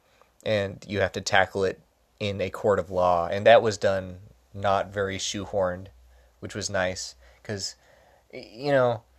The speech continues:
you have something like, uh, Pokemon or, or Yu-Gi-Oh, where, like, these, um, these, uh,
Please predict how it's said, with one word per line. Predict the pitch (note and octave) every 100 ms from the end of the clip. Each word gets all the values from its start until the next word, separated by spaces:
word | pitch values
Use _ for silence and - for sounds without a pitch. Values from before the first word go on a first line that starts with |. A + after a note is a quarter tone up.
| _
you | - D3
have | D3 D3+
something | - B2 A#2+
like, | A2 G2+ G2+ - -
uh, | G2 F#2+ F#2+
Pokemon | G2 A#2 G#2 G#2 F#2+ F#2 F2+ F2
or, | E2+
or | - F2+
Yu-Gi-Oh, | F2 G#2+ G2+ G2+ F2+ E2+ D#2
where, | E2+ F2+
like, | E2+ D#2 - _ - _ - - -
these, | A2 G#2 G2 E2+ - - _ _ _ _ _ -
um, | G#2 G2 G2 G2 F2+ - - - -
these, | A2 G2+ G2 G2
uh, | F#2+ F2+ E2+ D#2+ D#2+